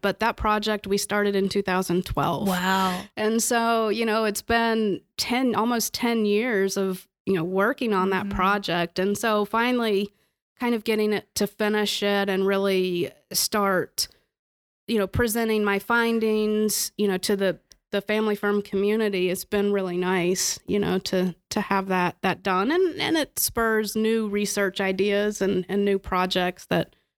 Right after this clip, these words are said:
Speaker 1: that kind of have the time to start now as well.
Speaker 2: <laughs> Absolutely. And congratulations. That
Speaker 1: Thank
Speaker 2: is a
Speaker 1: you.
Speaker 2: huge achievement.
Speaker 1: Thank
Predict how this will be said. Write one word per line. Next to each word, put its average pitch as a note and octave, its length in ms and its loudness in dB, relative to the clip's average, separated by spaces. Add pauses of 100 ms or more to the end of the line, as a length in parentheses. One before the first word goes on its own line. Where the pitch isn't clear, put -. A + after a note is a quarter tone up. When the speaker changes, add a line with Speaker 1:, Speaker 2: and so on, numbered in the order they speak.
(280)
Speaker 1:
that F3 220 0 (540)
kind G3+ 180 -2
of F#3+ 100 -4
have F#3 180 -4
the F3+ 80 -2
time F3+ 340 0
to F3+ 220 -4 (160)
start - 340 2
now E3 260 0
as F3 140 -4
well. F3+ 160 -4 (200)
Speaker 2:
<laughs> E4+ 200 0
Absolutely. A#3 720 0
And G3 100 -2
congratulations. A3+ 840 0
That G#3 160 2
Speaker 1:
Thank G#3 120 0
Speaker 2:
is A3 140 -2
a G3+ 60 0
Speaker 1:
you. A3 60 -2
Speaker 2:
huge A#3+ 280 -2
achievement. G3+ 640 0
Speaker 1:
Thank - 60 -8